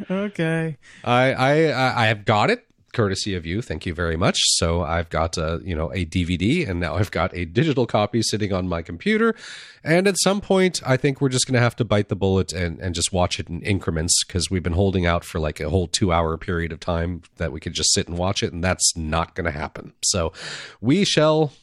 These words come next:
Speaker 2: get around to it.
Speaker 1: <laughs> You shall overcome.
Speaker 2: Mm-hmm.
Speaker 1: Okay, I did finally get through the Preacher series finale.
Speaker 2: All right.
Speaker 1: I binged the last,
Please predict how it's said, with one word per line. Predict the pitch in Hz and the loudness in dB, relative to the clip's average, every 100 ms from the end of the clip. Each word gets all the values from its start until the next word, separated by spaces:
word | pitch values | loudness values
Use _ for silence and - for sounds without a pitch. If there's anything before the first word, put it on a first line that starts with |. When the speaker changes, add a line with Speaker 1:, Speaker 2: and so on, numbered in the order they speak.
| _ _ _ _ - | _ _ _ _ -6
Speaker 2:
get | 107 104 | -2 0
around | 87 67 62 | -2 -4 -10
to | - | -12
it. | - - - - | -12 -12 -12 -4
Speaker 1:
<laughs> | 175 | -2
You | 190 139 339 | 0 2 2
shall | - 220 180 | 2 2 2
overcome. | 262 269 - 196 170 165 165 | 2 0 0 0 0 -2 -4
Speaker 2:
Mm-hmm. | 202 214 175 147 156 151 _ _ - | -4 -4 -2 -2 -4 -8 _ _ -8
Speaker 1:
Okay, | 165 190 196 151 143 | -2 -2 0 0 2
I | 156 | 2
did | 151 226 190 | 2 0 2
finally | 208 208 202 | 0 2 2
get | 180 185 | 2 0
through | - 202 | 2 0
the | 170 | 0
Preacher | - 214 - 156 | 0 0 2 0
series | 117 135 117 107 - | 2 0 2 2 0
finale. | 110 104 98 113 151 156 _ - | -2 -2 -2 -2 -2 -6 _ -6
Speaker 2:
All | 101 80 | -4 0
right. | 85 185 - - | -2 -4 -8 -4
Speaker 1:
I | 131 | -4
binged | 127 135 131 120 | 0 0 0 0
the | 120 | 0
last, | 120 117 | 2 0